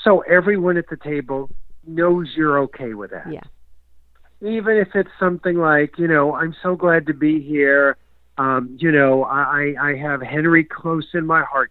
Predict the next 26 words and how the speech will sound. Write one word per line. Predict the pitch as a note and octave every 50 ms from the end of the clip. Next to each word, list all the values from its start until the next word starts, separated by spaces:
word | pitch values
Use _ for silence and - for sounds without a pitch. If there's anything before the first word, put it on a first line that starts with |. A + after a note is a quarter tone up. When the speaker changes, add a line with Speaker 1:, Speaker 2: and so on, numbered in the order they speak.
| _ -
Speaker 1:
today." | B2 G#2 G2 F#2 E2+ E2 _ _ _ _ _ _ _ _ _ _ _ _ _ _ _ -
And | - E3+ D#3+
that's | E3 E3+ D#3+ D#3 - E3
all | D3 D3 D3+ D3
you | D3+ D3+ C#3+ - -
say. | D3+ C3+ B2+ B2 - - - - _ - _ -
The | G#3 G3+
moment | G3 F#3+ G3 G3+ A3 A3+ B3 A#3+ F3+ D#3+
you | E3+ F3+ F#3+ F3 - -
say | F#3 E3+ E3+
his | D#3+ E3 D#3+ C3+
name, | D#3 D#3+ D#3+ D#3+ D#3
people | - - F3+ F3 - - E3+ D#3+
go, | D3 D#3+ D#3 D#3+ D#3+
"Oh, | G3 G3 F#3+ F3
oh, | D#3 E3 E3+ D3+ C3 - - - -
she's | F3+ E3+ E3
okay | E3+ D#3+ D3 - D3+ C#3+
talking | C3+ - C#3 C3+ - _ C3 C3
about | A#2 B2+ A#2+ A2
Henry. | A2 A2+ G#2+ G#2 G2+ G2 G2+ G2+ - -
Speaker 2:
Right. | - C3+ D3 -
Speaker 1:
We | C3+ C3+ B2+
can | - - C3 B2
mention | A#2+ A2+ G#2 - - - E2
him." | E2 E2+ -